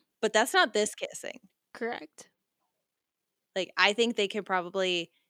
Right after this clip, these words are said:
Speaker 1: in their heads, be like, "Well, we kiss all the time. Like, everybody kisses everybody." But, like, this is not, this is not friend kissing. This
Speaker 2: No.
Speaker 1: is not Brandon and Andrea.
Speaker 2: No.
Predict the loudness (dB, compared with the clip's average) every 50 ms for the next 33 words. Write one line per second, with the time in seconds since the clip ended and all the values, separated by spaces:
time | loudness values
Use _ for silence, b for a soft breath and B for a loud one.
0 | _ _ -4 -4 -2 0 2 2 2 2 2 0 0 0 -2 -10 -12 -12 -8 -4
1 | -2 0 0 0 -2 -8 _ _ _ _ _ _ _ _ _ _ _ _ _ _
2 | _ -8 0 2 2 2 4 2 -2 -2 -2 -2 0 -2 -2 -2 -2 0 2 2
3 | 2 0 -2 -8 -12 -12 -4 0 0 0 0 -2 -4 -6 -6 -10 -10 -12 -8 -2
4 | 0 0 0 0 -2 -4 -6 -10 -10 -10 -12 -18 _ -12 -10 -6 -6 -6 -6 -8
5 | _ _ _ _ _ _ _ _ _ _ _ _ _ _ _ _ _ _ _ _
6 | _ _ _ _ -6 -6 -2 -2 -4 -4 -2 -4 -6 -6 -12 _ _ _ _ -10
7 | -10 -8 -4 -4 -4 -4 -4 -8 -14 -14 -14 -14 -14 -12 -12 -12 -12 -12 -14 -12
8 | -6 -2 -2 -2 0 2 2 2 2 0 -4 _ -4 -2 0 0 0 0 -2 -4
9 | -4 -4 -4 -2 -2 -2 -2 -2 -4 -6 -6 -6 -6 -6 -8 -10 -10 _ _ _
10 | _ _ _ _ _ _ _ _ _ -4 -2 -2 -2 -2 -6 -10 -16 -20